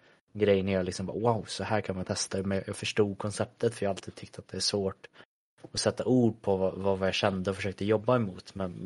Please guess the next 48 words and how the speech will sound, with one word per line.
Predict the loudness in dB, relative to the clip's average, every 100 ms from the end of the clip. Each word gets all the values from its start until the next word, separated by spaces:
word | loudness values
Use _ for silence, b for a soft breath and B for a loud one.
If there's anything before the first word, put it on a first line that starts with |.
| -6
men | -2 -2
liksom | -2 -8
de | -6 -4
här | -4
testen | -4 -6 2 4 4
och | 0
när | -6
man | -4 0
gör | 2 2
det |
på | 0 -4
alla | 0 2 2 B B B _ _ _
så | -6
ser | -2 0 0
man | 2 4
ju |
att | 2 -2 -18 -18 _ _ _ _ _ _ _ _ _ _ 2
man | 2
kan | 4 0
fortfarande | -2 0 0 8 12 12 12 6 -6 _ _ 0
få | 0
resultatet | 0 -6 4 4 6 2 -2
utav | 0 2
att | 2
bara | 4 4 4
träna | 0 -2 0
rumpa. | -2 -2 -4 -4 -6 _ _ _ _ _ _
Men | -4 -2
utav | 0 0
att | 0
ha |
en | 0
förståelse | -2 -4 -2 -4 -4
varför | 2 4 2 2 4
rumpan | 4 2 -8
bör | -6
tränas | -8 -8 -10 -8
mer. | -8 -10 B B B _
För | -6
att | -2
man | 0
vet | -2 -2
att |
den | -4
aktiveras | -6 -8 -8 -6 -6 -10
i |
fel | -8 -8 -6
ordning. | -6 -6 -2 -2 -2